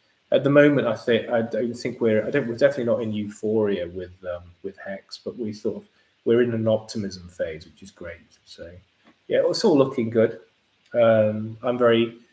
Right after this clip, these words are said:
very bullish for all of Richard Hart's, uh, cryptos, and looking forward to,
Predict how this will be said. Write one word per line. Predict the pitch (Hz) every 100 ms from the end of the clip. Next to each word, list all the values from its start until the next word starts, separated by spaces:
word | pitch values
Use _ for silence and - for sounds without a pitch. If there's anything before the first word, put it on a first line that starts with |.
| -
very | 135 127
bullish | 120 101 101 -
for | - 98 92 90 92 - _ _ _
all | - 123 110
of | -
Richard | 110 - 101
Hart's, | - 104 98 - - 90
uh, | 90
cryptos, | 90 131 - 180 202 - _ _ _ _ -
and | 120 123 120 123
looking | 123 131 139
forward | 135 147 139 143
to, | 139 147 143 143